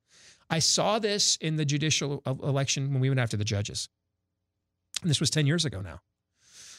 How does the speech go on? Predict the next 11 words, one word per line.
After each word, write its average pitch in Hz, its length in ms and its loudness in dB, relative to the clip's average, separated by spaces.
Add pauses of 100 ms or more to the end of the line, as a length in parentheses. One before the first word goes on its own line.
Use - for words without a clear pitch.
(360)
When 156 120 4
we 185 140 6
first 240 260 0
started 190 240 2
that 175 160 0
campaign, 156 480 0
I 143 60 4
mean, 143 160 2
I 180 180 0
would 165 180 2
get 143 240 0